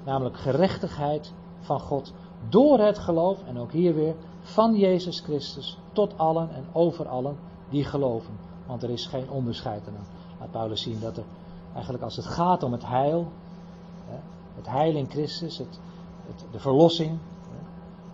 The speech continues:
hè, ehm, ja, dan is er geen onderscheid tussen Jood en heiden. Beiden, hè, komen door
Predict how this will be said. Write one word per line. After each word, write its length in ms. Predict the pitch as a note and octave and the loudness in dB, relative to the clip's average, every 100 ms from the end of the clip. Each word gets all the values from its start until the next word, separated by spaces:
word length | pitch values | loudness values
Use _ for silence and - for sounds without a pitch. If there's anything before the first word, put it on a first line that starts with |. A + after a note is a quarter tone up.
| - - | -14 -4
hè, 80 | |
ehm, 240 | B2 B2 A#2+ A2+ - - - - - - - - - - - - - - | -2 0 -2 -6 -12 -16 -16 -16 -16 -16 -14 -14 -16 -16 -16 -16 -16 -4
ja, 220 | C#3+ C#3 | 2 2
dan 160 | C3 D3 | 2 2
is 160 | C#3+ | 0
er 60 | C#3 | -2
geen 240 | - C#3+ | -2 -4
onderscheid 720 | D3 D3+ C3+ - C#3 C3 - - - - - | -2 -2 -2 0 -2 -2 -4 -14 -16 -18 -12
tussen 320 | - C3 C3+ | -6 -4 0
Jood 320 | C3 C#3 C#3+ C#3 | 6 8 6 4
en 160 | C3 | -6
heiden. 500 | A#2 D3 C3+ A2 G2+ | 0 2 2 -2 -2
Beiden, 540 | F#2+ C#3 E3 E3 E3 D#3+ - - | 4 6 8 6 4 2 -8 -12
hè, 260 | - - | -12 -6
komen 420 | - D3+ C#3+ B2 - - - - - - - - | 0 2 2 0 -6 -14 -16 -16 -16 -16 -8 4
door 400 | F3 G3+ F3 | 10 10 10